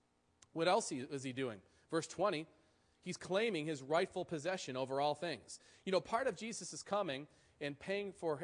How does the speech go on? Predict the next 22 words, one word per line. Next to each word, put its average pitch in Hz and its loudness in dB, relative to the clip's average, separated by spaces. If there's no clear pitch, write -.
the 135 -4
sins 220 -2
of 147 0
his 151 -4
elect 170 0
and 147 -6
to 131 -4
start 156 0
reconciling 160 -2
all 165 4
things 170 -4
to - -10
himself 165 0
on 143 -2
the 123 -8
cross 180 6
was 156 -6
not 226 4
just 214 4
to 143 -8
save 226 0
people. 117 -6